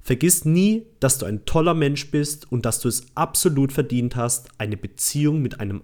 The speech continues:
anderen tollen Menschen zu führen. Ich wünsche dir nun viel Spaß bei deinem ersten Date.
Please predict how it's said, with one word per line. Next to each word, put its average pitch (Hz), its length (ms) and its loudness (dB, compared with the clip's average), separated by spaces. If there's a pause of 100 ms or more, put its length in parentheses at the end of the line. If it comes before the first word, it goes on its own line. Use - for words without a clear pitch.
(120)
anderen 135 540 0
tollen 110 340 -2
Menschen 95 380 -6
zu - 100 -10
führen. - 400 -10 (540)
Ich 131 160 -6
wünsche 202 240 2
dir 156 140 0
nun 120 200 2
viel 190 400 -4
Spaß 135 640 -4
bei 113 80 -4
deinem 104 300 -6 (160)
ersten 113 440 -4
Date. - 360 -14